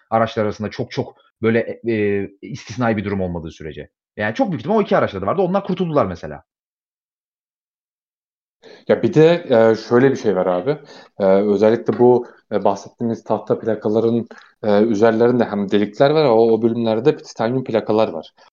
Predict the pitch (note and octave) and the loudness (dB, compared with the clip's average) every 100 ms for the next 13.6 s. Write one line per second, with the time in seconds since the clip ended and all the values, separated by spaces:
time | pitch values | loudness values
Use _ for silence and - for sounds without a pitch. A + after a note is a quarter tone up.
0 | _ - F#2+ G#2+ A2 A2+ B2 A#2+ B2+ A#2+ | _ -4 -2 0 2 4 4 2 2 2
1 | A2+ B2+ B2 - - - G#2 A#2 A#2 A#2+ | 2 0 -2 -8 -14 -6 2 4 4 2
2 | A#2+ C3 A#2 A#2 A#2+ B2 A#2 A#2+ A#2+ A#2+ | -4 -4 -2 0 0 0 0 0 0 0
3 | B2 A#2+ B2 B2 C#3 C3+ D3+ - - _ | -2 -2 -2 -2 0 0 -2 -10 -20 _
4 | _ _ - F2+ F2 F2+ G2+ A2 A2 - | _ _ -10 -6 -4 -2 0 0 0 -4
5 | A#2 B2 A2 A#2 A2 A#2 A#2 A#2 G2+ A#2 | -2 -2 0 0 2 2 4 2 2 2
6 | A#2 A2+ F#2+ - A#2 A#2 B2 A2 G#2 G#2+ | 2 2 -2 -6 -4 0 2 2 2 2
7 | C#3 B2 A2 D3 _ _ _ _ _ - | 2 2 -2 -8 _ _ _ _ _ -10
8 | G2 F#2 F#2 C#3+ C3+ B2 C#3 - G#2+ C3 | -4 -2 0 -2 -2 -2 -2 -4 -2 0
9 | F2+ E2+ D#2 - - _ _ _ _ _ | 0 -4 -8 -12 -20 _ _ _ _ _
10 | _ - C3 D3 C#3+ A2 G2 G#2 G#2+ A2 | _ 0 2 2 0 -2 -2 0 0 0
11 | G#2+ C3 G#2+ F#2+ B2+ C#3+ C3 B2+ C#3+ C3+ | -4 -10 -8 -2 -2 2 0 2 0 0
12 | C#3 C3+ - C3+ C3 C#3 A#2+ B2+ C3 C3 | -2 -6 -4 -4 -2 -2 -2 0 -2 0
13 | C3 C#3 C#3+ A#2 G2 | 0 0 2 0 -2